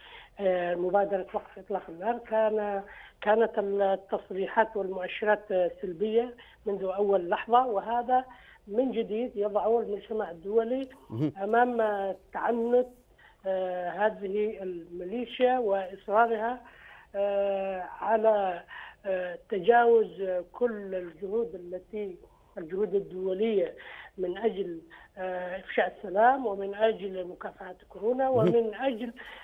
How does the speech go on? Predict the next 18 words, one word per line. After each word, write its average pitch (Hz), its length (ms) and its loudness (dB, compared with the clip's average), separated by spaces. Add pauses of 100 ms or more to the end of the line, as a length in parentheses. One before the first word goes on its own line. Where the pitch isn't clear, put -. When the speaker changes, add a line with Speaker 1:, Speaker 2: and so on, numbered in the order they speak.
(120)
Speaker 1:
الحاجة 226 1040 4
الإنسانية 208 680 -4
الملحة 220 540 -6
للشعب 202 720 -6
اليمني 254 420 -4
وحفاظه، 226 460 -2 (300)
وهذا 285 380 6
يعكس 269 560 0 (440)
عدم 277 360 2 (120)
شعور 269 400 -2 (460)
الميليشيا 240 480 2
الحوثية 254 500 0
بمسؤوليتها 254 1120 0 (200)
إزاء 254 240 2
الناس 254 320 0 (100)
وإزاء 185 320 -2
الشعب 233 340 -4
اليمني 254 500 0